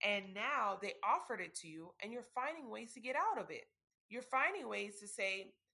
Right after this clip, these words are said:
'You know what? Um, it's, it's, it has more years of experience than I expected. You know what? Um, I'm gonna be working in, with a bigger group than I even anticipated. I've never worked in groups like that.'" Recognizing that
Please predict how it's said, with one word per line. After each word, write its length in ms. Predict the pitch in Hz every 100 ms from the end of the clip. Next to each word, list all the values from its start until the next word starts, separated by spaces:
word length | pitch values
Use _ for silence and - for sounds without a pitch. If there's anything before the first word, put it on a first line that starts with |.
| -
'You 120 | 208
know 140 | 247
what? 320 | 247 247 254 247 _ _ _ _ _ -
Um, 520 | 208 202 196 196 190 _ _ _ - -
it's, 280 | 226 - -
it's, 220 | - 214 -
it 80 |
has 280 | 220 233 233
more 200 | 226 233
years 300 | 220 240 240
of 80 | 220
experience 420 | 214 - 226 214
than 80 | 214
I 80 | 185
expected. 920 | 175 - 202 202 - 202 190 185 190 - - _
You 140 | 196
know 160 | 220 220
what? 420 | 214 220 233 220 220
Um, 280 | 202 185 175
I'm 140 | - 202
gonna 220 | 220 220
be 340 | 208 208 202 - _
working 340 | 214 233 233
in, 160 | 208 196 -
with 180 | 190 208
a 40 |
bigger 260 | 190 226 240
group 240 | 208 262 -
than 80 |
I 180 | 202 196
even 320 | 208 196 185 - -
anticipated. 1080 | 196 190 247 226 233 226 208 196 190 185 - 170
I've 160 | 175
never 200 | 170 170
worked 260 | 170 240 269
in 80 | 262
groups 260 | 247 226
like 180 | 233 233
that.'" 260 | 220 220 208 - _ _ _ _ _ -
Recognizing 760 | 214 247 302 233 196 196 185
that 280 | 180 165 -